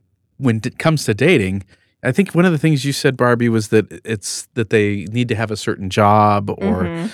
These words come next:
Speaker 1: something like that. But when Heidi and I got married, I was a server at a restaurant. I think when you're twenty and twenty-two, you have a little bit more patience for where people are at in life. But when you're forty, it's,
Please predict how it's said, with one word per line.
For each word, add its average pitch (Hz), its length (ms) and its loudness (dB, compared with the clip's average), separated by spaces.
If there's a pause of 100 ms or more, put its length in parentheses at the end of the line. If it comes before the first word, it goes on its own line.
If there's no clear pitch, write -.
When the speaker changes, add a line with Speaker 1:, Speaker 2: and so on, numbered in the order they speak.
(120)
Speaker 1:
something 120 400 -2
like 107 220 -2
that. 98 280 0 (540)
But 127 240 2 (400)
when 127 540 2 (280)
Heidi 170 360 2
and 113 100 2
I 214 140 4
got 95 240 0
married, 95 420 -2 (420)
I 160 140 4
was 156 220 4
a 107 80 0
server 117 520 2
at 95 80 -2
a 92 60 -2
restaurant. 104 580 -2 (640)
I 127 120 -2
think 196 200 -2
when 185 140 2
you're 143 120 2
twenty 160 580 -2 (420)
and 117 120 -6
twenty-two, 131 640 0
you 139 160 0
have 120 180 0
a 117 40 0
little 117 200 0
bit 113 120 -4
more 110 160 -2
patience 135 540 -2
for - 140 -4
where 104 160 0
people 104 340 -4
are 90 120 -2 (100)
at 113 480 -2
in 131 160 2
life. 127 440 -4 (640)
But 123 100 0
when 123 160 2
you're 117 140 0
forty, 131 600 2
it's, - 540 -8